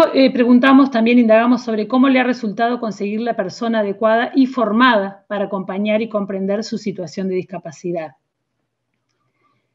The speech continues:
Eh, imposible, dos por ciento, muy difícil, un veintiuno coma seis por ciento, difícil, un veintitrés coma cinco por ciento, relativamente fácil, un cuarenta y uno coma dos por ciento,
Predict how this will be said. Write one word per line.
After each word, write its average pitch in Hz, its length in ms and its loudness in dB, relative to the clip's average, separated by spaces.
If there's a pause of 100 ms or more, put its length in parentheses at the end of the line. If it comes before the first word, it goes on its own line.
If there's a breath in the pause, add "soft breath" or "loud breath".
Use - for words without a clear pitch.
(1160)
Eh, 208 440 0 (440)
imposible, 269 960 4
dos 220 200 -2
por 202 200 -6
ciento, 226 640 -4
muy 254 240 6
difícil, 240 760 -2
un 196 140 -2
veintiuno 208 560 -4
coma 185 240 -8
seis 190 240 -10
por 185 180 -12
ciento, 226 680 -4
difícil, 247 720 2
un 196 200 0
veintitrés 185 560 -4
coma 196 200 -6
cinco 190 320 -10
por - 240 -14
ciento, 240 520 -2 (360 soft breath)
relativamente 202 800 0 (140)
fácil, 214 560 0
un 185 180 -4
cuarenta 180 420 -8
y 202 80 0
uno 226 160 0
coma 185 220 -4
dos 190 120 -4
por 262 180 0
ciento, 226 480 0